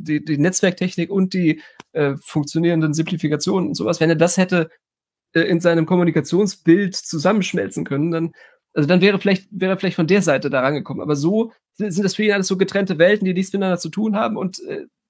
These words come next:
sie ihm eigentlich nur Unbehagen behalten, weil man darauf keine autopoetischen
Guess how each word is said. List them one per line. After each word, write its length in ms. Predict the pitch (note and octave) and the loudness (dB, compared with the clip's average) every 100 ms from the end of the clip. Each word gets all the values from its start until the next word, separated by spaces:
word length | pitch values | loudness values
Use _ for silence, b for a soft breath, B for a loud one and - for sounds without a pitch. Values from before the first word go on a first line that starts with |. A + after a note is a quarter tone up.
| _ _ | _ _
sie 220 | D#3+ F#3 | -4 -4
ihm 100 | F3+ | -2
eigentlich 240 | F3+ F#3 F#3+ | -2 -2 0
nur 80 | G#3 | 0
Unbehagen 460 | G3 D#3 C3+ C#3+ | 2 4 2 2
behalten, 360 | C#3+ D3+ E3 F3+ | 0 0 0 0
weil 120 | F3 | 0
man 80 | F3 | 2
darauf 180 | F3 - | 2 2
keine 220 | F3 E3+ | 0 0
autopoetischen 800 | E3 F#3 E3+ D#3+ E3+ E3 D#3 | -2 -4 -4 -4 -4 -2 -2